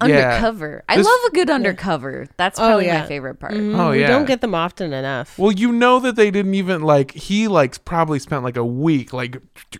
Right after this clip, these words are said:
Speaker 1: planning, coming up with the backstory, learning all that he could, and he gets there and he goes, "Hey, we'd like to join." And they're like, "All right, yeah.
Speaker 3: Yep.
Speaker 1: It's fine."
Speaker 2: That's
Speaker 3: Go
Speaker 2: fine.
Speaker 3: ahead.
Speaker 2: No
Speaker 1: Sure.
Speaker 2: vetting.
Speaker 1: Yeah, no, none at all.
Speaker 3: Mm-mm.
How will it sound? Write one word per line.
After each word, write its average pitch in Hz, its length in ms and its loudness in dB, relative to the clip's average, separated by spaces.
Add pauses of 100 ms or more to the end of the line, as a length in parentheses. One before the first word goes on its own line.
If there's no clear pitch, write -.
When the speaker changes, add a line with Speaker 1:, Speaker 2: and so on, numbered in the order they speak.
(180)
Speaker 1:
planning, 165 720 0 (200)
coming 160 300 -2
up 139 120 -4
with 139 100 -4
the 123 100 -6
backstory, 151 1000 2 (220)
learning 165 400 2
all 156 180 4
that 143 140 0
he 147 180 -8
could, 156 480 2 (160)
and 147 160 -2
he 147 60 -2
gets 165 240 0
there 151 120 2
and 147 80 0
he 143 40 0
goes, 139 180 0 (160)
"Hey, 226 260 4
we'd 175 200 4
like 202 220 2
to 196 100 0
join." 185 580 2
And 127 100 -4
they're 139 120 -2
like, 127 260 -2
"All 165 120 -4
right, 156 180 -10 (340)
yeah. 156 180 -6 (220)
Speaker 3:
Yep. 220 240 -4 (180)
Speaker 1:
It's 139 140 -10
fine." 139 320 -4
Speaker 2:
That's 277 140 -10
Speaker 3:
Go 220 60 -2
Speaker 2:
fine. 254 100 0
Speaker 3:
ahead. 226 160 -6 (180)
Speaker 2:
No 220 180 0
Speaker 1:
Sure. 220 140 2
Speaker 2:
vetting. 160 380 -2 (200)
Speaker 1:
Yeah, 131 200 -2
no, 131 340 0
none 127 260 0
at 131 120 2
all. 120 260 -2
Speaker 3:
Mm-mm. 185 460 -10